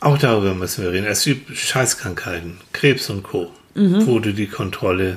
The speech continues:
Speaker 1: verlierst. Da ist irgendwas in deinem Körper, was da irgendwie Scheiße baut und
Speaker 2: Mhm.
Speaker 1: was dich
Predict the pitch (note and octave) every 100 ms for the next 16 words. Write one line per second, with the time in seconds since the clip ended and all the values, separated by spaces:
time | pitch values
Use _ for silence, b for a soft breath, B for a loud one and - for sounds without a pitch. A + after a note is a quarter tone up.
0 | - - G#2 E2+ D#2 - - B B -
1 | A2 - C#3 C#3 B2 A2 G#2+ G2 F#2+ F#2
2 | - G2+ G#2 F#2+ G2 - B B B B
3 | B B - F#2+ - - - - - -
4 | - - - - G#2 G#2 A#2 G#2+ G2+ G2
5 | F#2+ - B2 G#2 A2 F2+ F2+ F#2+ F#2+ F#2
6 | F3+ D#3+ E3+ - B2+ -